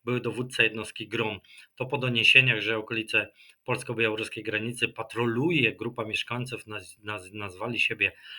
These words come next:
Inicjatywa Ochrony Mieszkańców Pogranicza. Tak naprawdę, z tego, co się orientuję, to powstały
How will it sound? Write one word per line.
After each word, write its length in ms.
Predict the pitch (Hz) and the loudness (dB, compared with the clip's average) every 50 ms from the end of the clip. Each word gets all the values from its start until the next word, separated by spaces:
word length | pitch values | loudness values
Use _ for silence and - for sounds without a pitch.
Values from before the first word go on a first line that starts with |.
| - - - - | -16 -14 -8 -6
Inicjatywa 640 | 113 110 104 - - 107 - - 131 120 117 110 | -4 -4 -2 -2 -2 -2 -2 0 -2 -2 0 -2
Ochrony 360 | 104 - - 110 113 110 107 101 | -2 -2 -2 -2 -2 0 -2 -2
Mieszkańców 600 | 95 90 - - 113 107 101 - - 98 - _ _ _ - - _ _ _ _ _ _ | -2 -2 -2 0 -2 -4 -4 -6 -12 -16 -18 _ _ _ -20 -20 _ _ _ _ _ _
Pogranicza. 640 | - 120 117 120 123 120 120 113 - - - 104 | 0 2 4 4 4 6 4 4 4 4 2 2
Tak 180 | - 120 120 - | 0 -2 -2 -2
naprawdę, 440 | 135 131 131 139 135 131 127 127 120 | -2 0 2 2 2 2 2 -2 -2
z 80 | - | -2
tego, 200 | - 127 117 127 | -2 -2 -2 -2
co 140 | 127 - 117 | 0 2 2
się 300 | - - 120 110 - - _ _ _ _ _ _ _ - 113 | 4 6 6 4 4 0 _ _ _ _ _ _ _ -2 2
orientuję, 640 | 113 110 107 110 107 101 92 - 123 120 110 107 104 | 4 6 8 8 8 8 6 0 0 2 2 2 2
to 140 | - 104 - | 0 -4 -6
powstały 760 | - 98 - - - - - 113 113 110 110 110 113 113 | -8 -8 -10 -10 -6 -2 0 2 4 4 6 6 6 4